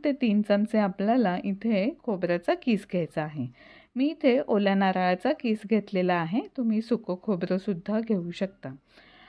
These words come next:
आता यामध्ये आपण थोडीशी कोथिंबीरसुद्धा घालून घेऊया. जर तुमच्याकडे कढीपत्ता असेल तर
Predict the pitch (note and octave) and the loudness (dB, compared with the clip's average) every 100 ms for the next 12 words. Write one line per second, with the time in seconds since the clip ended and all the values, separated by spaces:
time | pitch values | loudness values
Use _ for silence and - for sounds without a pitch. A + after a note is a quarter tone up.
0 | - _ G#3 B3+ C#4+ A#3 A3+ A#3 B3+ G3+ | -20 _ -6 0 2 4 4 4 4 4
1 | F#3+ G#3+ G3+ A3+ A#3 F3+ - A#3 B3+ G#3+ | 2 2 2 2 2 0 -2 0 2 2
2 | - F#3+ F#3+ G3+ - - A3+ A#3 G#3 F#3 | 0 -2 -2 -4 -16 -10 -8 -4 -2 -2
3 | F3+ G3+ G3 F3 F#3 E4+ - - - - | -2 -2 -4 -4 -4 -6 -10 -20 -20 -20
4 | _ A3 B3+ B3+ B3 A3+ A3 A3 A3+ A3 | _ -2 -2 0 -2 0 2 2 4 4
5 | F#3 G3+ G3 G#3+ G#3+ G#3+ G3+ F#3 | 4 2 2 0 0 2 0 2